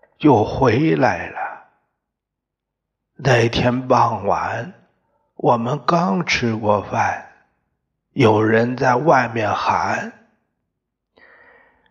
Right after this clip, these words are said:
：“富贵，你到村口去看看，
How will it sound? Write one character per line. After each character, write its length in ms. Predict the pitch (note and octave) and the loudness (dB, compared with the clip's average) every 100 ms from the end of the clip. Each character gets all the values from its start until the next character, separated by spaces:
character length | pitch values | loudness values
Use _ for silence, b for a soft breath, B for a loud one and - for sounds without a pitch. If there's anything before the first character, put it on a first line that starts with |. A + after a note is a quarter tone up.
| b b b | b b b
：“富 140 | - D#3+ | -6 2
贵， 680 | G3 G#3+ G3 B2 - _ _ _ _ _ _ _ | 4 4 2 0 -8 _ _ _ _ _ _ _
你 160 | - C3 | -10 -2
到 180 | D3+ | 0
村 240 | - G3 G3 | 2 0 0
口 180 | D3 C3+ | 0 -2
去 140 | F3+ | -2
看 360 | - F#3+ F#3 C#3+ | 0 0 -2 -2
看， 480 | B2 G#2 - - | -4 -4 -8 -18